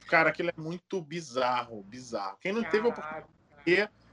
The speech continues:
Speaker 1: vai lá e coloca no YouTube lá, Flow Podcast, terraplanismo, que aquilo dali é o ápice da bizarrice, assim. E é só uma
Speaker 2: Caralho,
Speaker 1: dessas
Speaker 2: muito
Speaker 1: coisas.
Speaker 2: bizarro.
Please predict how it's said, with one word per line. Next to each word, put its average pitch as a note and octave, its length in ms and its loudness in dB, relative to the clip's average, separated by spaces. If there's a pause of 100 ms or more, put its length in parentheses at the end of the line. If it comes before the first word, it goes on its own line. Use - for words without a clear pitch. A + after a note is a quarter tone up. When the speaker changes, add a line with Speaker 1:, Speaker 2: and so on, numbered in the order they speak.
(140)
Speaker 1:
vai E3 260 6
lá E3 160 4
e F#3 40 0
coloca E3+ 420 -4
no E3+ 60 -10
YouTube D#3+ 400 -10
lá, C#3 220 -4
Flow D#3 320 -6
Podcast, D3+ 720 -8
terraplanismo, D#3 800 -10
que B2+ 80 -12
aquilo C#3+ 180 -8
dali C#3 260 6
é E3 140 8
o D3+ 180 2
ápice D#3+ 360 -4
da E3 100 2
bizarrice, D#3 680 -2
assim. - 220 -20 (800)
E F3 100 2
é G3+ 60 2
só G#3+ 180 -4
uma B3 100 2
Speaker 2:
Caralho, D4+ 200 0
Speaker 1:
dessas A#3+ 300 -6
Speaker 2:
muito E3 140 -12
Speaker 1:
coisas. F3 340 -2
Speaker 2:
bizarro. D#3 220 -8